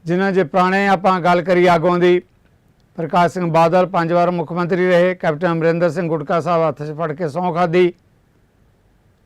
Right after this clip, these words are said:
ਚਰਨਜੀਤ ਸਿੰਘ ਚੰਨੀ, ਤੇ ਹੁਣ ਇਸੇ ਮੁੱਦੇ 'ਤੇ ਆਏ ਮੁੱਖ ਮੰਤਰੀ ਭਗਵੰਤ ਮਾਨ।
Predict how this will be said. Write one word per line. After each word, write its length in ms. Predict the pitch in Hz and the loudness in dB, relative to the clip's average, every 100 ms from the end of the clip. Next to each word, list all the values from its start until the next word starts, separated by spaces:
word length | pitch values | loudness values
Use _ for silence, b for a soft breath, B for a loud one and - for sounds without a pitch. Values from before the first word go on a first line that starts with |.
| _ _ _ _ _ _ | _ _ _ _ _ _
ਚਰਨਜੀਤ 340 | 170 170 170 160 | -2 -2 -2 -4
ਸਿੰਘ 200 | 170 143 | -4 0
ਚੰਨੀ, 500 | 180 175 180 180 196 _ _ _ _ _ _ _ _ _ - | 0 2 0 -2 -8 _ _ _ _ _ _ _ _ _ -2
ਤੇ 160 | 175 | 0
ਹੁਣ 320 | 156 156 190 196 | 0 0 0 0
ਇਸੇ 280 | 196 190 | 2 2
ਮੁੱਦੇ 300 | 202 185 160 | 0 0 0
'ਤੇ 160 | 165 180 | 2 2
ਆਏ 320 | 170 165 165 - 175 | 4 4 2 -2 -12
ਮੁੱਖ 180 | 143 165 | -8 -6
ਮੰਤਰੀ 300 | 165 165 170 | -4 -4 -2
ਭਗਵੰਤ 460 | 175 160 165 156 | -2 -2 -2 -2
ਮਾਨ। 320 | 160 175 143 | 0 0 0